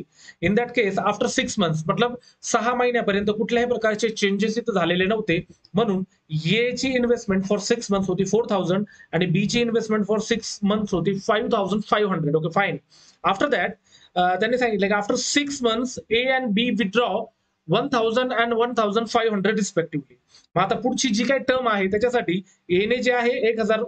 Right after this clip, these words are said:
अ, विथड्रॉ केले म्हणजे त्याचे आता एक हजार विथड्रॉ केल्याच्या नंतर त्याची जी इन्व्हेस्टमेंट आहे ती investment राहिली तीन हजार आणि B ने दीड हजार काढले म्हणजे त्याची investment राहिली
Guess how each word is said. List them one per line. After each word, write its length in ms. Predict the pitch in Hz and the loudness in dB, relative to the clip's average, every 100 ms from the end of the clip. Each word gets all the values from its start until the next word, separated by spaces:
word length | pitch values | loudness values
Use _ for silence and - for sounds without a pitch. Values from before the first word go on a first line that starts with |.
| - | -2
अ, 80 | 190 | 0
विथड्रॉ 420 | 185 190 214 220 | 2 0 0 0
केले 200 | 240 226 | 0 0
म्हणजे 200 | 190 196 | 0 0
त्याचे 280 | 208 202 226 | 0 0 0
आता 320 | 220 226 214 | 0 0 0
एक 100 | 220 | 0
हजार 200 | 202 202 | 0 0
विथड्रॉ 280 | 196 202 214 | 0 0 0
केल्याच्या 340 | 226 214 220 | 0 0 0
नंतर 280 | 214 175 185 - _ - | -2 0 -2 -4 _ -2
त्याची 220 | 190 190 | -2 0
जी 160 | 220 240 | -2 0
इन्व्हेस्टमेंट 580 | 220 220 233 226 240 240 | 0 2 0 0 0 2
आहे 180 | 208 190 | 0 0
ती 120 | 208 | 0
investment 540 | 220 220 220 208 196 | 0 0 0 0 0
राहिली 200 | 214 208 | 0 0
तीन 240 | 208 220 214 | 0 0 2
हजार 240 | 160 160 - - - - | 2 0 -4 -16 -16 -2
आणि 180 | 170 208 | 0 0
B 280 | 165 196 226 | 2 2 2
ने 160 | 180 | 0
दीड 280 | 160 196 247 | 0 0 0
हजार 200 | 196 196 | 0 0
काढले 300 | 196 208 185 | 0 0 0
म्हणजे 200 | 175 180 | 0 0
त्याची 280 | 190 190 214 | 0 -2 0
investment 520 | 196 196 208 190 190 202 | 0 0 0 0 0 0
राहिली 260 | 185 170 | 0 -4